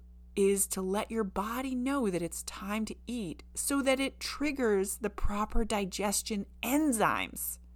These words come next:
And then think about this meal as a time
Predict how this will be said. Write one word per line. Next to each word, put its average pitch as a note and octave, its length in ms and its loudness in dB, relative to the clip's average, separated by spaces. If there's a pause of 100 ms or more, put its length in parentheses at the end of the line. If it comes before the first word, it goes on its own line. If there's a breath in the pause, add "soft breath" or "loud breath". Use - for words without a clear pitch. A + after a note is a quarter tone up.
(880)
And G3 280 -2
then A3 560 4 (1080 soft breath)
think D4+ 220 -2
about E4 260 0
this D#4 180 -2
meal F3+ 320 0
as E3+ 120 -4
a F3 80 0
time D#3 640 -4